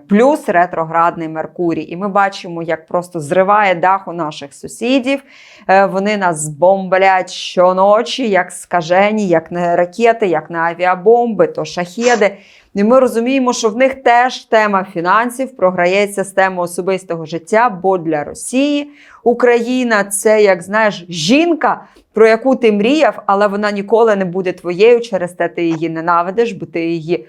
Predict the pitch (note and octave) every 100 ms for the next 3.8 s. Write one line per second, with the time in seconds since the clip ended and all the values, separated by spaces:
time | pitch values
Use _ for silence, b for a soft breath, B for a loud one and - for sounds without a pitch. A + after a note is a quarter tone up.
0 | B B G3 G#3+ A#3+ B3 G#3 - G3 F#3+
1 | E3 E3 D#3 - - - G3+ F#3+ G#3+ G3
2 | D#3+ D#3+ C#3+ C#3 C#3+ C#3 - b b b
3 | b b b - E3+ D#3+ D#3+ G3